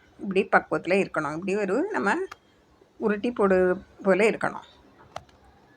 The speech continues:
இனிமே இதை மூடி வச்சிருவோம். அரை மணிக்கூர் இருக்கட்டு. நம்ம அரை மணிக்கூர் கழிச்சு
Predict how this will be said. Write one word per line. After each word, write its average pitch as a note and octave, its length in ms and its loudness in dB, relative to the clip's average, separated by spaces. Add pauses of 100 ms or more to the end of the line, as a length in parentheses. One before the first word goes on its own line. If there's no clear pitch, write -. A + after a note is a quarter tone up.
(440)
இனிமே F#3 260 -2
இதை G3+ 160 0
மூடி F#3+ 200 4
வச்சிருவோம். G3 340 4
அரை F3 180 6
மணிக்கூர் F#3+ 320 -2
இருக்கட்டு. F#3 360 0 (840)
நம்ம G3 220 0
அரை E3+ 160 4
மணிக்கூர் E3 320 -6
கழிச்சு D3 260 -2